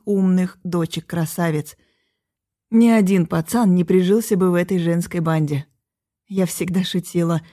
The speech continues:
если рожать, то только вредных, пухлощёких девочек с хвостиками, потому что невредных просто не бывает. Опять же, с возрастом я осознала, насколько женщины моего рода были сильны,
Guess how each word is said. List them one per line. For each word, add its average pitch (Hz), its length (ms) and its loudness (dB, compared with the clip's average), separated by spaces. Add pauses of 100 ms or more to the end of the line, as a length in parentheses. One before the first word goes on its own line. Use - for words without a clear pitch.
(200)
если 202 400 0
рожать, 196 480 -2
то 175 80 -6
только 190 340 -4
вредных, 180 680 -2 (380)
пухлощёких 185 800 -2
девочек 190 500 -2
с - 100 -12
хвостиками, 175 680 -4 (280)
потому 208 380 0
что - 220 -4
невредных 190 640 2
просто 196 320 -4
не 196 140 2
бывает. 185 580 -2 (1000)
Опять 262 380 -2
же, 170 140 0
с 170 100 -10
возрастом 196 500 0
я 202 180 0
осознала, 214 500 0
насколько 185 500 -2
женщины 180 480 0
моего 185 300 2
рода 208 280 2
были 185 300 0
сильны, 185 640 0